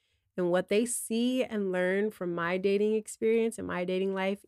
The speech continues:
even if I decide to date while pregnant, what they experience energetically from the people that I come in contact with based on how I feel and what I express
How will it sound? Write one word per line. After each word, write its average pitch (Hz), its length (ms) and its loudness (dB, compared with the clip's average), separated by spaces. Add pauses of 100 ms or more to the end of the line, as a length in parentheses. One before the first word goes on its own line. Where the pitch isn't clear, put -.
even 269 240 0
if 311 140 0
I 262 120 2
decide 220 460 0
to - 80 -6
date 196 300 0
while 180 160 -4
pregnant, 196 540 -4 (220)
what 202 180 4
they 240 160 6
experience 208 800 4
energetically 196 920 0 (400)
from 190 400 0
the 180 100 -4
people 196 380 -2
that 185 200 -2
I 185 120 0
come 185 220 -4
in 180 80 -2
contact 185 560 -4
with 208 240 -2
based 185 240 -2
on 180 100 -2
how 165 320 -6
I 175 180 -4
feel 254 520 0
and 202 100 0
what 175 140 -2
I 170 160 -2
express 240 760 -4